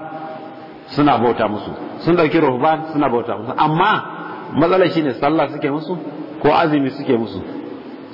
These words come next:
Biyayya ce ta yi nisa, ba wani abu bayan wannan.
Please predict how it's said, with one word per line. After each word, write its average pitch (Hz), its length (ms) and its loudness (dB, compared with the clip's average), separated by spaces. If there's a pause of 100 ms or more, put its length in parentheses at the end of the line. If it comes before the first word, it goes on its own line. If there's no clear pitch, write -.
(440)
Biyayya 165 560 4
ce 139 180 -4
ta 135 80 0
yi 127 100 2
nisa, 127 320 -2 (480)
ba 147 160 4
wani 131 140 4
abu 104 140 -2
bayan 107 240 -2
wannan. 76 240 -8